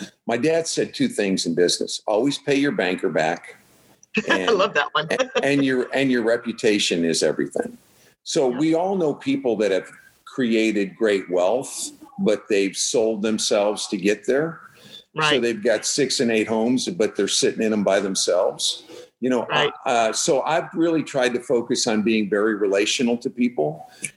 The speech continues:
Speaker 1: and
Speaker 2: Mm-hmm.
Speaker 1: focus on the, on the client instead of myself. And when I stopped focusing on money and focused on service and the client is when success kinda came. But it, but
Speaker 2: Wow.
Speaker 1: I will also tell you, it was also driven by ethic, work ethic. You know,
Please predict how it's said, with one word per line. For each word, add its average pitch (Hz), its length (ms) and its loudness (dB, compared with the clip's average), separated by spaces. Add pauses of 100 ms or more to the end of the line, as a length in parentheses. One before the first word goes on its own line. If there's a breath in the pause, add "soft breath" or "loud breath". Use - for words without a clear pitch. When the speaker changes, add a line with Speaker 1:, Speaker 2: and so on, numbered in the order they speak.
(120)
Speaker 1:
and 120 240 2
Speaker 2:
Mm-hmm. 170 80 -6
Speaker 1:
focus 123 440 0
on 113 240 2
the, 98 120 0 (400)
on 113 160 0
the 101 80 2
client 107 460 0
instead 104 340 2
of 98 60 0
myself. 90 580 0 (420 loud breath)
And 135 140 0
when 147 120 2
I 175 100 0
stopped 151 520 0
focusing 135 640 0
on 104 220 2
money 107 480 2
and 107 140 -2
focused 117 480 0
on 98 160 2
service 110 540 0
and 98 140 0
the 92 60 0
client 107 520 0 (360 loud breath)
is 113 160 -2
when 113 440 0 (140)
success - 640 0
kinda 90 300 -2
came. 71 360 -2 (140)
But 165 140 2
it, 139 60 -2
but 151 140 0
Speaker 2:
Wow. 151 120 4
Speaker 1:
I 156 80 0
will 196 220 2
also 156 320 -2
tell 127 200 0
you, 120 160 2
it 110 60 -2
was 110 160 0
also 117 260 0
driven 104 340 2
by 90 180 2
ethic, 85 420 0
work 90 220 0
ethic. - 420 -2 (160)
You 107 120 0
know, 92 240 2